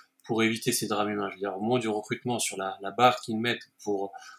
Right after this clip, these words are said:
pour recruter des gens et pour cette honnêteté permanente envers, envers les personnes. C'est-à-dire que il pourrait, il pourrait faire comme beaucoup d'entreprises,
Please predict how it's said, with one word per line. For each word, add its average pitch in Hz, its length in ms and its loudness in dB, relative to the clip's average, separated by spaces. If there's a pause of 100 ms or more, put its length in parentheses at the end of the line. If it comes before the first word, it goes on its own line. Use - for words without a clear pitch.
(180)
pour 110 160 -4
recruter - 340 -4
des 113 140 2
gens 117 340 0
et 107 80 -2
pour - 300 -6
cette - 240 2
honnêteté 127 580 6 (380)
permanente 147 600 10 (440)
envers, 113 520 4 (600)
envers 107 240 2
les 104 100 0
personnes. 151 320 4
C'est-à-dire - 240 0
que - 180 -2 (460)
il 147 140 8
pourrait, 160 420 8 (180)
il 147 220 -2
pourrait 160 180 6
faire 196 160 6
comme 131 180 8
beaucoup 143 240 4
d'entreprises, 131 560 4